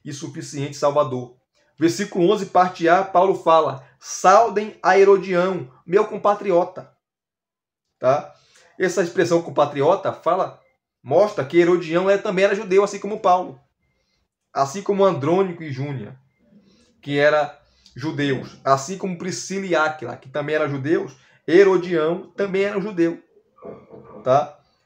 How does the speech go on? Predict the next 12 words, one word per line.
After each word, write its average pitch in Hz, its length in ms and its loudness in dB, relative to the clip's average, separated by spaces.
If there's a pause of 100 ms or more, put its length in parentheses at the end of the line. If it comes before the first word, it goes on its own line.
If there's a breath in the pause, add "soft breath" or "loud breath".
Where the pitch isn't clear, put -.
(120)
Era 170 240 2
judeu. 147 380 -6
Então 165 260 -4
Paulo 170 240 2
aqui 170 160 -4
está 170 200 -4
mandando 170 640 -6 (140)
um 160 80 -4
abraço 147 420 0
para 135 140 -4
esse 135 180 -8
camarada. 127 640 -8